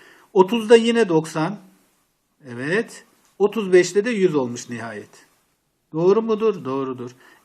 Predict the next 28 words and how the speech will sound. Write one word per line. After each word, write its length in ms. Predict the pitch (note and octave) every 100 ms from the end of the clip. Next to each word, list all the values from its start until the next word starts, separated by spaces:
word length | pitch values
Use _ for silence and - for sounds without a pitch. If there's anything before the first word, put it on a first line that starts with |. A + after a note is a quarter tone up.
| -
E 80 | G#3
sevgili 400 | A#3 A3 G#3 F#3+
arkadaşlar 460 | F#3 F#3 E3 E3+
bak 160 | D#3+ D#3
noktalar 600 | F3+ - G#3 G3 F3+ E3
belirlendi. 600 | F3 E3+ E3+ E3 E3+ B3 - - C4+
Daha 180 | C4
sonra 280 | F#3 E3+ D#3
bunlar 400 | F#3+ F3 A#3+ F3
birleştirilir. 800 | D#3 C#3+ C#3 - C3+ B2 G#2+ - _ _ _ _ -
Buyur 320 | B3 D3 D3
grafik 420 | G#3+ G#3+ - F#3+
çizimi 400 | - C#3+ E3+ G3
bu 60 | E3+
şekilde 380 | D3+ B2 A#2 A2+
yapılır. 440 | A2 G#2 - - _ - - - -
Ha 400 | - D4 F4 D4+
sevgili 400 | E3 G3+ A#3+ D4
arkadaşlar 520 | C4+ G#3 F#3 E3 F3
bak 160 | F#3+ D#3+
senin 300 | C4 D#4 D4+
burada 400 | D4+ B3 G#3 G#3+ _ _ - -
bu 160 | B3 A#3
arkadaşlar 580 | A3 G#3 G#3 G3+ - F3
öl-, 380 | G3+ F3+ E3
ölçekleri 800 | D#3+ E3 - F#3 F#3 F#3 F3 - - _
orantılı 560 | D3 E3 G3 F3 A3 C#4+
yapman 580 | B3 D3+ - A3 C#4+